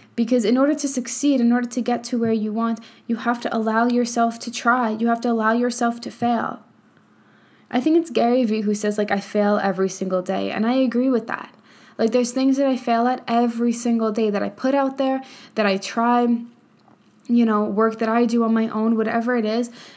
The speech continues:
and I'm just like, "Oh, like, I didn't do that too well." Or like, "Oh, I wish I did that better." Or, "Oh, that didn't have the thing, I didn't result in the thing that I thought it was going to." And it's okay. But don't allow that, like, allow the process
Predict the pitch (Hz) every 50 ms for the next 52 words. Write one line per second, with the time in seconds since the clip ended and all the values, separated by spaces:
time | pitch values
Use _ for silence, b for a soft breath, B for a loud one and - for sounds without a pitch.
0 | B - 240 240 240 233 233 254 247 254 269 294 302 285 240 202 196 196 B B
1 | B B B B B _ _ _ _ _ _ b b b b b b b b 226
2 | 233 254 262 269 277 254 269 294 294 277 240 233 - - 202 196 196 208 208 -
3 | - 202 - - - _ _ _ _ _ _ _ b b b b b b b -
4 | 233 233 233 233 233 233 247 262 262 262 254 240 254 247 247 269 247 269 285 262
5 | 269 269 262 262 226 208 196 196 - - 196 - b b b b b b - 226
6 | - 240 247 247 240 226 254 254 254 233 233 247 240 233 240 233 - - 240 240
7 | 233 - - 226 208 214 254 254 233 233 233 226 208 220 226 220 226 233 220 208
8 | 214 - 233 226 220 214 208 208 - 240 240 254 247 233 220 208 208 208 208 -
9 | - 202 - 202 208 202 B B B B B B 262 277 285 302 277 - - -
10 | - 262 254 262 262 262 - - 233 240 247 226 196 - - - B B B B
11 | B B B - 247 240 269 285 311 294 - - 269 247 247 240 247 262 262 254
12 | 226 226 226 226 240 240 240 233 247 240 240 247 262 285 277 302 285 - - -
13 | 233 226 233 233 - - 233 226 220 - - -